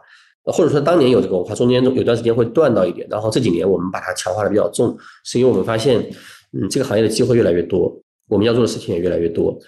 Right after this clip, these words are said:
所以在这种情况之下，我们觉得保持一味的简单和务实不够，我们还需要有创新和进取的一面，我们要有多元化的人，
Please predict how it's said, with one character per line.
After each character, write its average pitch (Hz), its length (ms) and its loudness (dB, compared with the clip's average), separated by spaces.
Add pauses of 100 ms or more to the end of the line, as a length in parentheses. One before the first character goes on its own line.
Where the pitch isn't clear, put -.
(180)
所 - 160 -4
以 - 20 2
在 - 0 -
这 135 60 2
种 131 100 4
情 98 140 0
况 107 120 2
之 107 80 -4
下， 107 120 0
我 98 40 2
们 92 80 -2
觉 107 80 2
得 117 60 2
保 90 240 0
持 104 420 -2 (840)
一 107 100 0
味 151 160 4
的 117 100 2
简 87 240 0
单 101 200 0
和 104 80 0
务 117 120 2
实 - 200 0
不 - 120 -4
够， 120 320 -2 (480)
我 110 80 -2
们 101 80 0
还 101 120 -4
需 135 160 0
要 123 100 4
有 98 160 4
创 123 260 -2
新 135 220 -2
和 117 140 0
进 143 160 0
取 - 120 -2
的 90 120 -4
一 80 100 -4
面， 92 260 -2
我 101 80 0
们 101 80 2
要 117 60 2
有 110 80 2
多 127 160 2
元 110 100 4
化 104 140 -2
的 92 120 -2
人， 85 300 -4